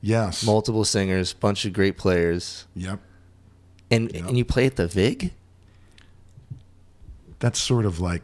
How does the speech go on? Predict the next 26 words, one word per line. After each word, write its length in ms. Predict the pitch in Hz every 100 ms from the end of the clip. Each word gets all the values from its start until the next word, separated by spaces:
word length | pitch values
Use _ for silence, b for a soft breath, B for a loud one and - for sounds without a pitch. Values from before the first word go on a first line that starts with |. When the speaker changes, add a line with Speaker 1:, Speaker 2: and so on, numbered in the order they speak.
| -
Speaker 1:
where 160 | 90
we 100 | 85
rehearse. 680 | 78 73 73 82 65 - -
Speaker 2:
I 140 | 117 101
got 160 | 76
Speaker 1:
It's 120 | 69 -
Speaker 2:
you. 60 |
Speaker 1:
sort 200 | - 117
of 60 | 95
a 60 |
paid 300 | 85 104 87
rehearsal. 420 | 78 76 80 80 98
Speaker 2:
I 80 |
got 220 | 95 80 73
Speaker 1:
Yeah, 80 | 87
Speaker 2:
you. 40 |
Speaker 1:
and 80 | 107
we 80 | 160
do 320 | 156 160 107
charity 460 | - - 107 101 92
events. 520 | 82 80 87 - -
Speaker 2:
Mm-hmm. 300 | 117 98 80 B B B -
Speaker 1:
Uh, 260 | 78 80 80
raise 280 | 82 90 82
money. 320 | 85 82 87
We, 220 | 80 98